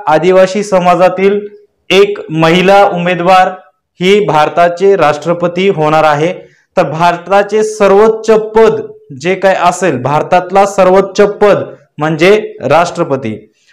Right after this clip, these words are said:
आणि त्या राष्ट्रपतीपदी द्रौपदी मुर्मू यांची दुसऱ्या महिला म्हणून निवड होणार आहे, फिक्स झालेलं आहे, निश्चित झालेलं आहे. तर पहा मित्रांनो, actually, अ, जे राष्ट्रपती आहे त्याच्या संदर्भात संविधानामधील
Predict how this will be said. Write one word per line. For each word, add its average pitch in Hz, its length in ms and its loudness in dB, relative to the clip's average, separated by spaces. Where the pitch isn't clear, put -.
आणि 143 160 -2
त्या 165 120 2
राष्ट्रपतीपदी 185 1120 -2
द्रौपदी 180 680 0
मुर्मू 196 440 0
यांची 170 680 0
दुसऱ्या 190 420 2
महिला 190 340 2
म्हणून 190 280 0
निवड 170 280 4
होणार 160 520 0
आहे, 127 280 0
फिक्स 196 220 -2
झालेलं 190 320 2
आहे, 196 80 2
निश्चित 170 360 -4
झालेलं 123 340 -2
आहे. 110 140 -6
तर 190 80 2
पहा 196 300 2
मित्रांनो, 226 680 -2
actually, 220 480 0
अ, 165 260 4
जे 165 180 2
राष्ट्रपती 196 680 0
आहे 175 300 0
त्याच्या 170 260 0
संदर्भात 190 540 2
संविधानामधील 214 1080 0